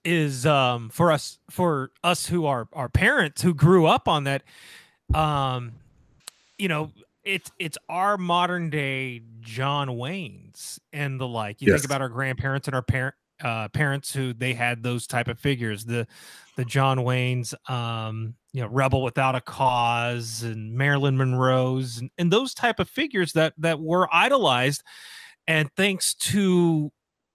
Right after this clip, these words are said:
Speaker 1: the Tim Burtons and, um, Sam Raimi's and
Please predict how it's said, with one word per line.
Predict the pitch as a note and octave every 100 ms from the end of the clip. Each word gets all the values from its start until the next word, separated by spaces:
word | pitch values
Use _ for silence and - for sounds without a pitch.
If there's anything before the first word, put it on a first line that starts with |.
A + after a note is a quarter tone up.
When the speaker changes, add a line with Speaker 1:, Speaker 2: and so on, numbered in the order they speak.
| _ _
Speaker 1:
the | F3 D#3+ F3
Tim | - F#3 G3 F3
Burtons | C3+ D#3 D#3 E3 F3 F#3+ E3 - _ C#3+
and, | D3 C#3+ C#3 C3 B2+ A#2+ - - - - -
um, | C3+ C3 B2 A#2+ A#2 A2+ A2+ - _
Sam | - F3+ F3+ D#3
Raimi's | D#3 D#3 D3 D3 C#3+ C3+ A#2 - _
and | C#3+ C#3+ C#3 B2+ B2 B2